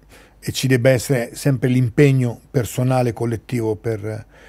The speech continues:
per farlo. Cambiare il mondo poi vuol dire star tutti meglio. Questo è quello a cui aneliamo. Poi quando succederà,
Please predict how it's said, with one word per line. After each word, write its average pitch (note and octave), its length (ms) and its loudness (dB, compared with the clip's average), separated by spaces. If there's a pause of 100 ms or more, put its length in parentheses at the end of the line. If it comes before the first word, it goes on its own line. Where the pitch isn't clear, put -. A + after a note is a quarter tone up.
(360)
per G#2+ 140 0
farlo. A2 460 -2
Cambiare A#2+ 380 2
il B2+ 60 4
mondo E3 280 4
poi D#3 320 6
vuol B2 180 0
dire B2+ 240 2
star A#2 220 0
tutti - 260 -6
meglio. G2 400 -6 (1040)
Questo - 400 2
è - 80 -8
quello A#2+ 240 0
a G2+ 60 0
cui A#2 240 -2
aneliamo. A#2 460 -2 (2000)
Poi D3 720 6
quando G3 280 4
succederà, G3+ 840 4